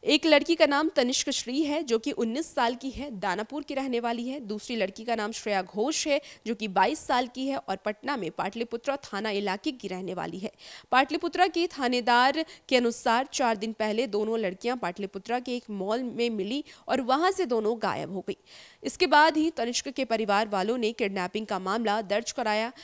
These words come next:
इसके बाद से पुलिस टीम केस की पड़ताल कर रही थी, इन्हें खोजने में लगी थी। भागने के बाद दोनों दिल्ली चली गई थी, मगर गुरुवार को अचानक से दोनों पटना आई, फिर शाम के वक्त महिला थाना पहुंची।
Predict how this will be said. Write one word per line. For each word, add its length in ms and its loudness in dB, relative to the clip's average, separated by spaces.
इसके 200 0
बाद 240 6
से 160 -8
पुलिस 460 -2
टीम 340 -4
केस 360 -2
की 120 -8
पड़ताल 560 0
कर 140 -2
रही 260 -2
थी, 200 -6
इन्हें 280 4
खोजने 600 2
में 120 4
लगी 240 -4
थी। 160 -10
भागने 380 4
के 120 -4
बाद 240 2
दोनों 320 0
दिल्ली 260 2
चली 260 2
गई 160 -2
थी, 180 -6
मगर 180 2
गुरुवार 440 4
को 120 2
अचानक 480 2
से 200 -2
दोनों 280 0
पटना 400 -2
आई, 180 -2
फिर 100 0
शाम 500 4
के 280 2
वक्त 400 4
महिला 500 2
थाना 280 -4
पहुंची। 440 -6